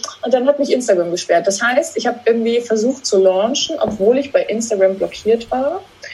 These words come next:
Also ich konnte nur Stories machen, ich konnte nichts posten, ich konnte, ähm,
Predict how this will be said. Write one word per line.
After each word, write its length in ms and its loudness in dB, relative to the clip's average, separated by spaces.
Also 160 4
ich 160 0
konnte 340 2
nur 160 2
Stories 920 0
machen, 180 -4
ich 100 -12
konnte 180 -4
nichts 160 -10
posten, 520 0
ich 180 -4
konnte, 520 2
ähm, 400 0